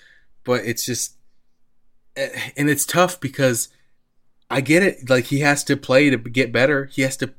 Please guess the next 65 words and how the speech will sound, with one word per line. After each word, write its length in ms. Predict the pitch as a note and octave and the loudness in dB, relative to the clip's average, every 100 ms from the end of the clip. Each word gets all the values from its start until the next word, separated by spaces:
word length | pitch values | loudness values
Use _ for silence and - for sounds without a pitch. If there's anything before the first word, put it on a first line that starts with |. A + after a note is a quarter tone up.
| B2+ | -6
do 200 | B2 C#3+ | 0 0
things 300 | - B2 A#2 | 0 -4 -4
to 60 | A2+ | -4
get 140 | A2 | -2
better. 220 | A#2+ C3+ | 0 0
He 100 | A#2 | -2
can't, 280 | G#2+ C#3 A#2+ - | -2 -2 -2 -8
he 160 | B2 | -10
can't 380 | C3 E3 D#3+ B2+ | -2 -2 -2 -6
just 240 | B2+ A#2+ | -8 -8
catch 260 | - B2+ B2+ | -2 -2 -2
and 120 | A2 | -8
shoot 360 | - A#2+ C3 C3+ _ _ _ - | -6 -2 -2 -4 _ _ _ -8
and 120 | A#2+ | -4
get 140 | A#2+ A2+ | -2 0
better 260 | A#2 A#2 | 2 2
at 220 | G#2 - A#2+ | 0 -6 -4
getting 240 | A#2+ A#2+ | -2 -2
to 100 | A2+ | -6
the 80 | G2 | -6
rim. 340 | G#2 A#2 G#2 - _ - | -4 -4 -8 -16 _ -12
I 120 | - | -6
get 200 | B2 C#3 | 2 2
it. 140 | D3+ - | 2 0
It 140 | G#2 | -2
doesn't 300 | B2 B2 G#2+ | 0 0 -2
work 180 | A2+ C3 | -6 -2
out 180 | A#2+ C#3+ | -2 -2
like 160 | G#2 | -4
that, 280 | - F2 F2 | -6 -10 -10
but 260 | - G#2 - - _ _ _ _ _ | -4 -4 -4 -14 _ _ _ _ _
we 140 | B2+ | -4
need 160 | E3+ A3+ | -2 2
to 80 | D#3+ | 4
win 160 | E3+ | 4
games. 460 | A#2+ C3+ D#3+ G2 - | 4 2 2 -2 -4
Like, 180 | A2 B2+ | -4 -2
this 160 | D3 | -2
is 80 | F3 | -4
a 80 | F3+ | -8
team 380 | - F3 C#3 - - | -2 -2 -2 -6 -2
that 120 | B2+ | 0
need, 220 | C3 C#3 - | 2 0 -4
that 240 | A#2+ A2+ - | -4 -4 -4
is 180 | A#2 A2+ | -8 -8
built 380 | A2+ B2+ D3 - | -4 0 0 0
to 100 | C3 | -2
win. 340 | D3 A2 F#2 | 0 -2 -4
We 80 | G#2+ | -4
have 100 | A2+ | -6
spent 240 | - B2 | -4 -4
a 40 | G#2+ | 2
lot 180 | A2 | 2
of 60 | C3 | 2
money. 300 | A#2+ D#3 F3 - | 0 -4 -6 -2
There 120 | G#2+ | 0
are 40 | |
a 20 | |
lot 160 | G2 G#2+ | 2 2
of 60 | A2+ | 2
guys 220 | A2+ A2+ | 0 0
that 140 | G#2+ | 0
have 120 | G#2 | 0
multi-year 360 | G2+ G#2+ B2 A#2 | -2 -8 -6 -8
contracts. 580 | - A#2 C3+ F3 F3 | -6 -10 -4 -6 -6